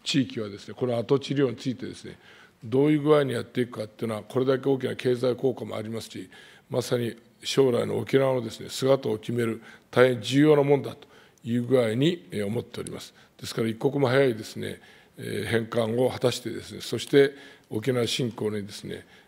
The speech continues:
えー、自律的にですね、えー、やっていけるようにですね、頑張っていきたいと思っております。とりわけ沖縄はですね、まだ、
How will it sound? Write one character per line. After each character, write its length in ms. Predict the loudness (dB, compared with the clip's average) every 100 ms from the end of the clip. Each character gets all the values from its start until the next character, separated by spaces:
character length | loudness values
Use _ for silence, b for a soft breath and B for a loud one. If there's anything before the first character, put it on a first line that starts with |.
| b
え 380 | -12 -10 -8 -8
ー、 60 | -6
自 180 | 0 0
律 160 | 2
的 120 | 2 2
に 120 | 0
で 120 | -4
す 140 | -6
ね、 180 | -10 -12 b b b -14
え 720 | -10 -6 -4 -4 -4 -4 -2
ー、 40 |
や 60 | -2
っ 40 |
て 140 | 0 -2
い 40 |
け 120 | 0
る 60 | -2
よ 40 |
う 0 | -2
に 40 |
で 60 | -4
す 80 |
ね、 60 | -4
頑 180 | -2 -2
張 100 | -4
っ 40 |
て 100 | -6
い 40 | -8
き 60 |
た 120 | -6
い 60 | -6
と 120 | -6
思 160 | -8 -10
っ 20 |
て 160 | -12 -14
お 20 |
り 60 |
ま 60 | -14
す。 140 | -18 _ b
と 100 | 2
り 80 | 6
わ 120 | 6
け 140 | 6 0
沖 240 | 2 2
縄 160 | 4 4
は 60 |
で 100 | 0
す 140 | -6 -6
ね、 80 |
ま 140 | 0 4
だ、 220 | 4